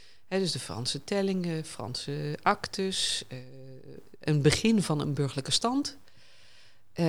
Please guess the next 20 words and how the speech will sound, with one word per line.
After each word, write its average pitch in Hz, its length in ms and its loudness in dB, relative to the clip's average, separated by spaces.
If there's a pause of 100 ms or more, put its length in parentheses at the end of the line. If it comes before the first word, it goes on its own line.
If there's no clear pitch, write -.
een 165 180 8
naam 190 280 6
die 139 140 2
geschreven 143 480 2
wordt 127 300 -4
als - 220 -2
Marten, 214 680 2
Martens 185 880 0 (140)
en 139 200 -10
Martin. 214 600 -6
En 131 220 -8 (120)
het - 160 -8
wordt 127 220 -8
Jean, 196 640 2
Jan, 185 520 0
Johannes. 175 1000 2
Eh, 175 360 -4
en 175 300 -8
de, 147 480 -2
eh, 147 320 -2